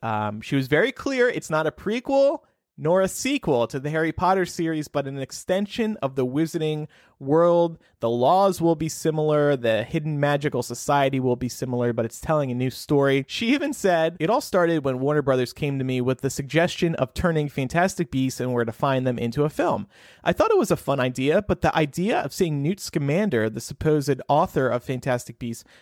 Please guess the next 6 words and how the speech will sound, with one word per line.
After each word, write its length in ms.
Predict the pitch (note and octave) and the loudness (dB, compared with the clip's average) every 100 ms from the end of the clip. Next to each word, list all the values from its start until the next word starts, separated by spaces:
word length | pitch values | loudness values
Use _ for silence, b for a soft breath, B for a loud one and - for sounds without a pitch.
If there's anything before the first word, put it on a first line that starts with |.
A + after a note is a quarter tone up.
| b | b
realized 680 | C#3+ D3 G3+ F#3+ C3 B2+ - | -2 2 4 4 2 0 0
by 120 | C#3+ | 0
another 340 | C#3 C#3 C3 | 2 2 0
writer 420 | A#2 D3 A#3+ A#2+ A2 | 2 0 2 2 0
was 180 | C3 - | -2 -4
difficult." 560 | C4 G3 - F#2 - | -4 -4 -4 -4 -4